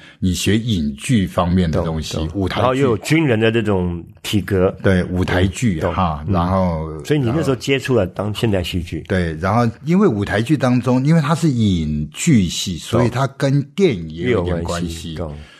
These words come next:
Speaker 1: 所以我们那时候也有学一些拍摄，
Speaker 2: 懂。
Speaker 1: 拍摄的工作。
Speaker 2: 懂。哎，那你后来有进到新闻单位吗？
Speaker 1: 呃，我是民国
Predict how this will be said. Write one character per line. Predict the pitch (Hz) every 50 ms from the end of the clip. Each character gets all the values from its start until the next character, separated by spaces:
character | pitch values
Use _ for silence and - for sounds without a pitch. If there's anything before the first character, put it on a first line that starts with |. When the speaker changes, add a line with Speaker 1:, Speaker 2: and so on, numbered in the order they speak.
| _ _
Speaker 1:
所 | - - 117
以 | 131
我 | 143 123
们 | 101 104
那 | 123 147 147 123
时 | - - 110
候 | 107 104
也 | 98 95 95 104
有 | 110 90
学 | 80 - - 92 85 90
一 | 98
些 | 92 - - 98 95 98 95 90 - - _ _ _ _ -
拍 | - - - 131 139 131
摄， | 123 - - 147 113 78 - - _ _
Speaker 2:
懂。 | - 101 87 82 82 - _ _ _ _ _
Speaker 1:
拍 | - - - -
摄 | - - -
的 | 95 90 85
工 | - 87 85 82 85
作。 | - - 87 76 - -
Speaker 2:
懂。 | - - 92 87 82 82 - _ _ _ -
哎， | 233
那 | 262
你 | 254 180 120
后 | 104 - 196
来 | 175 139
有 | 123 104
进 | 90 - 139 127
到 | 120 127 117 101
新 | - - 127 123
闻 | 113 95 95
单 | 92 98 92 95
位 | 95 92 87
吗？ | 80 80 80 78 73 71 - - _ - _
Speaker 1:
呃， | - 101 101 98 98 98 92 90 90 90 87 87 90 92 -
我 | - 110 107 98 98 95
是 | 92 - - - 196 190 160 135 123 113 107 101 98 95 92 92 90 92
民 | 101 107 117 143 147 147
国 | 123 - 110 107 104 104 107 110 107 113 110